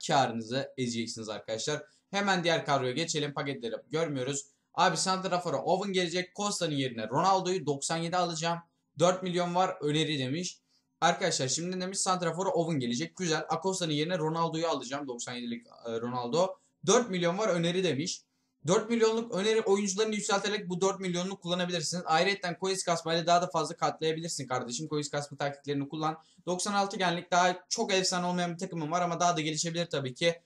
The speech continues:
Hemen seni de geliştirmeni bekliyorum. Haydi bakalım bir sonraki kadrodayız. Iboye diye birisinin kadrosundayız ama bir hizalayamadık.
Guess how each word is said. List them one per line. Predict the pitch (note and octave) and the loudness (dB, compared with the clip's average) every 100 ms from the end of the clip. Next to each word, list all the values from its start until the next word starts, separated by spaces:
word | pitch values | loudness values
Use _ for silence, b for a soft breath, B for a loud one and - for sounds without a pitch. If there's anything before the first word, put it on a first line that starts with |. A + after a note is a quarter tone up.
| B - | B -2
Hemen | F#3 F3 | 0 2
seni | D#3 D3+ | 0 0
de | C#3 | 0
geliştirmeni | C3+ C3 C#3+ C#3 C3+ | 0 -2 -2 -2 -2
bekliyorum. | C3 A#2+ C3 C3 B2 _ _ | -4 -4 -4 -4 -6 _ _
Haydi | E3+ F#3 D#3+ | 4 4 4
bakalım | B2+ B2 B2 A#2 B2+ | -2 -2 -2 -4 -2
bir | |
sonraki | E3+ D#3 A#2+ A#2 | -2 -2 -4 -2
kadrodayız. | C#3+ D3+ D3 D3 - | -2 0 -2 -4 -6
Iboye | E3+ E3+ E3 C#3 | -4 0 2 2
diye | C#3+ C#3 | 0 -4
birisinin | D#3+ E3+ E3+ | -6 -8 -2
kadrosundayız | C#3+ B2+ C3+ C3+ | -2 -2 -6 -6
ama | E3 D#3+ C#3+ | -4 -6 -6
bir | D3+ - _ - C3+ | -8 -10 _ -20 -16
hizalayamadık. | B2 B2 C3+ C#3+ C3 E3 | -6 -2 -2 -2 -4 -8